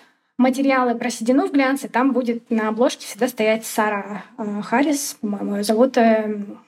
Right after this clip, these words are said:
редактор моды британского Vogue. Ну, она не по-настоящему седая, как мне кажется, она просто,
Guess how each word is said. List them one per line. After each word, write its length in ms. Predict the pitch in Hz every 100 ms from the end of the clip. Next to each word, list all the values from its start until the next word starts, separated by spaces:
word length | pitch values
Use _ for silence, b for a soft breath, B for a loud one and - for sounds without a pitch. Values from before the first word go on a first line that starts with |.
| _
редактор 540 | 247 240 247 247 240 233
моды 260 | 247 240
британского 580 | 226 247 226 233 - 220
Vogue. 260 | 214 330 -
Ну, 280 | 285 285 277 -
она 260 | 262 269
не 180 | 262 254
по-настоящему 680 | 247 247 240 269 240 - 208
седая, 300 | - 247 320
как 80 | -
мне 100 | 214
кажется, 380 | 214 196 208 -
она 120 | 202
просто, 540 | 220 220 220 - 196